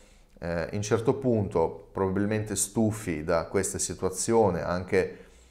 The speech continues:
eh, un po' disillusi e arrabbiati,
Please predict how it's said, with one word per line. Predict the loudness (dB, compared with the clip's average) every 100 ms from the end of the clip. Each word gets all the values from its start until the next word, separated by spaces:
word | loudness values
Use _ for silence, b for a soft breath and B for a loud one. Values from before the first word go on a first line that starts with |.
| B -8
eh, | -4 0 0 -2 -4
un | -6 -4
po' | 2 2
disillusi | 2 0 2 4 2 2 -2 -4 -6
e | -2 2 2 2 0 0
arrabbiati, | 0 2 2 6 8 6 2 -2 -2 -4